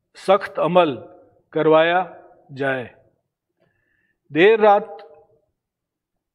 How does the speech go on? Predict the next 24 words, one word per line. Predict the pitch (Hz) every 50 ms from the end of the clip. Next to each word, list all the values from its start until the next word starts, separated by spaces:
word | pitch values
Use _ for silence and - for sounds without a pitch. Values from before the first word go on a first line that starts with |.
| _ 151
लोग | 147 160 170 185 190 175 165
बाहर | 170 175 175 185 202 185
निकल | 185 180 170 202 202 202 226 220
रहे | 190 175 175 170
थे, | 160 - 147 143 147 151 -
ऐसी | - 160 160 165 - 220 226
कुछ | 208 - 208 208 202 - - - _ _ -
शिकायतें | - 175 156 139 170 170 185 202 196 - 220 214 214 220 214 196 -
पुलिस | 180 165 175 190 202 196 -
को | - 180 170
मिली, | 160 156 165 180 190 175 147 123 - - - _ - _ _ _ _ _ _ _
जिनके | 127 143 156 165 170 160 202 202
आधार | 202 180 170 160 156 170 180 190 196
पर | - 202 196 202 202 196 - - - - - _ _ _ _ _ _ _ -
रात | 127 143 156 180 190 190 - -
को | 190 185
पुलिस | 175 170 165 175 196 202 -
पेट्रोलिंग | - 190 175 160 - 170 175 180 190 185 175 151 139 143 - - _ _ _ _ -
बढ़ाने | 143 139 151 156 165 170 185 190
की | 180 190 185 175 180 202 190 - _ - -
आदेश | 156 151 151 151 165 170 170 170 -
दिए | 170 156 156 156 151
गए | 147 147 139 127
हैं। | 113 98 -